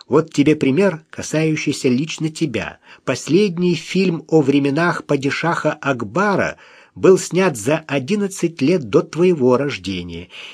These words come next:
и ты сам признался под гипнозом, что не видел его.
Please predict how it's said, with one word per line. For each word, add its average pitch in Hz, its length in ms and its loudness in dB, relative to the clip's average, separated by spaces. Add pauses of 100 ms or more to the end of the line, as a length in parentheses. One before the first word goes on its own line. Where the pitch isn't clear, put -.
(100)
и 135 100 0
ты 135 200 0
сам 160 440 -4
признался 117 600 -2
под 104 180 -8
гипнозом, 113 680 -2 (200)
что - 240 -2
не 185 180 0
видел 110 420 0
его. 98 520 -4